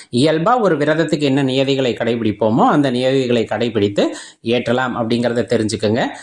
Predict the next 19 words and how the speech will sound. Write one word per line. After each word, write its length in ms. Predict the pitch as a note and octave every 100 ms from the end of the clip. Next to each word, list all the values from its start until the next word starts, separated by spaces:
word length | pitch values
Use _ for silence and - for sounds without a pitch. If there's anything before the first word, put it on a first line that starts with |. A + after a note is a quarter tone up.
| - -
மத்தபடி 320 | D#3 G3+ G#3
இந்த 180 | A3 F#3+
ஐந்து 360 | D#3 F#3 A3
தீபம் 360 | F#3+ G3+ F#3+ F3+
தானா? 340 | E3+ D#3 D#3
பரணி 440 | A2+ A2+ C3+ G3 A3
தீபம் 360 | G3 E3 F3
அப்படிங்கிறது 760 | D#3+ B2+ - - C#3+ C#3 B2+ B2
ஐந்து. 400 | G#3+ B2 A2+ G#2+
அது 220 | C3 D3
போக 240 | D3+ E3 F3+
நம்ம 340 | D#3+ D3 A#2+ A#2
பூஜை 300 | D#3+ E3 D#3
அறையில் 220 | D3 C#3
ஏற்றுவது, 420 | C#3 C#3 C3 C#3+
வாசலில் 440 | C3+ D3 D3+ D3+
ஏற்றுவது, 500 | C#3 C3+ C3 B2+ C3+
இதெல்லாம் 400 | B2+ B2+ C3+ D#3+
அதிலே 360 | F#3+ C3+ E3 C4+